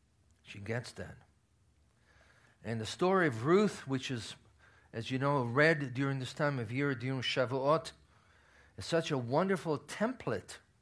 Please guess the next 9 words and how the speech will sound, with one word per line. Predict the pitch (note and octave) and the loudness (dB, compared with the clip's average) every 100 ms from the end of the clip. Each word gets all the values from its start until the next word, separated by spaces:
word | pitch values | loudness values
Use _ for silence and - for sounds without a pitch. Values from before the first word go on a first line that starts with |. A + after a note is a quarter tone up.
| _ _ _ _ _ _ _ | _ _ _ _ _ _ _
such | - D3 - | -6 -6 -4
a | B2+ | -2
wonderful | C#3+ F3 - D#3 | 0 -2 -2 -2
model | C#3 D3 E3 C#3 | 2 4 4 0
for | - A2+ | -4 -4
what | A#2 C#3 - | -4 -4 -4
God | C3 B2+ | -4 -4
is | A#2+ | -8
doing, | G2 D3+ F#3 B2 | -4 -2 -2 -4